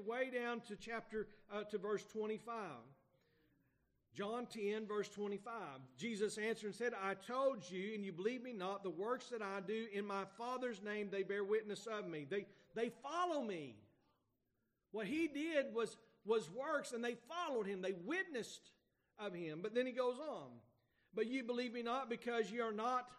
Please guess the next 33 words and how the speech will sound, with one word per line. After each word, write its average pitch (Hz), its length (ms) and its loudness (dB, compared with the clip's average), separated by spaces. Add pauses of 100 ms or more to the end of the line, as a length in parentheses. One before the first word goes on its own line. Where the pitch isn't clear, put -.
(100)
of 254 240 2
my 254 240 2
sheep. 285 560 -4 (320)
I 196 160 0
said 247 300 2
unto 233 180 0
you, 214 260 -2
my 208 260 0
sheep 277 600 -4
hear 247 220 0
my 208 240 0 (160)
voice, 214 480 2 (320)
and 208 140 0
I 202 160 2
know 247 400 4
them, 269 400 4
and 220 260 2
they 247 580 6 (880)
follow 202 360 2
me." 254 500 -2 (1200)
Now, 208 200 -4
just 277 320 -4
think 311 200 -4
about 220 300 -2
this 208 140 6
for 214 240 0
a 220 40 -2
second. 294 420 -8 (560)
He 226 160 -2
talked 226 340 0
about 208 240 0
His 196 180 2
sheep 233 400 -2